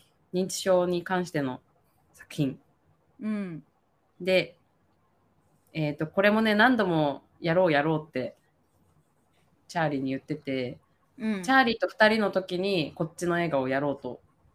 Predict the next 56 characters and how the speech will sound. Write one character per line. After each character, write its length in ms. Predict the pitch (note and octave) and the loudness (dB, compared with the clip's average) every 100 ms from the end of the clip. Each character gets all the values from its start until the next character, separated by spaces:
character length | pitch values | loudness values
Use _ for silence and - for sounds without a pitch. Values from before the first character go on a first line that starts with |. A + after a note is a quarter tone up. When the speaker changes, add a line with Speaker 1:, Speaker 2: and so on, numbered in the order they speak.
| _ _ _ _ _ | _ _ _ _ _
Speaker 1:
し 120 | - - | -12 -10
て 80 | |
た。 180 | - - - _ _ _ - _ A#3 | -8 -12 -16 _ _ _ -20 _ 2
Speaker 2:
へ 40 | |
ー、 40 | |
Speaker 1:
で、 0 | |
Speaker 2:
そ 80 | A#3+ B3 B3+ C4 | 4 4 4 4
う 40 | C4 | 4
な 60 | |
ん 40 | C4+ | 8
だ。 60 | |
Speaker 1:
マ 60 | D4+ | 8
リ 100 | C4+ | 8
コ 140 | G#3 | 4
だ 180 | E3 D3+ | 0 -4
っ 80 | - | 2
た 100 | C4 | 8
ら、 420 | C4 C#4 F#3 - - | 12 12 10 6 -6
こ-、 180 | - - - | -10 -10 -10
こ 120 | - | -10
っ 20 | D#3+ | -6
ち 100 | D#3 | -4
の 80 | |
フ 100 | D#3 | 0
ァ 100 | E3 | 2
ー 20 | C3+ | 2
ザ 100 | B2+ | -2
ー 40 | |
だ 80 | A#2+ | -6
な 160 | B2 A#2+ | -8 -10
と 100 | - | -12
思 160 | A#2+ | -12
っ 20 | |
て 180 | - - | -12 -16
た。 180 | - - - - _ | -16 -18 -20 -20 _
Speaker 2:
へ 40 | B3+ | 4
ー。 920 | B3+ C4 C4 C4 C4+ C4+ C4+ C4+ C#4 | 6 6 4 0 -2 -2 -2 -2 -2
Speaker 1:
だ 80 | D4 | -2
け 180 | - - | -4 2
ど、 320 | B3+ A3+ - _ | 2 2 -4 _
そ 100 | F#3+ | -6
の、 360 | E3+ E3+ E3 - _ _ _ _ | -4 -2 -2 -6 _ _ _ _
も 120 | F3+ | -8
う 20 | |
一 60 | E3+ | -6
個 120 | D3+ | -4
の 80 | D3+ | -2
映 140 | D#3+ | -2
画 100 | D#3 | -2
が、 260 | D3 F#3 - | 0 0 2
ア 120 | C4 | 2
イ・ 160 | A3 - | 2 -2
ア 140 | D3+ | 0
ム 120 | D#3 F#3+ | 0 0
ー 200 | F3 C#3+ | 0 -2
ル 160 | - | -8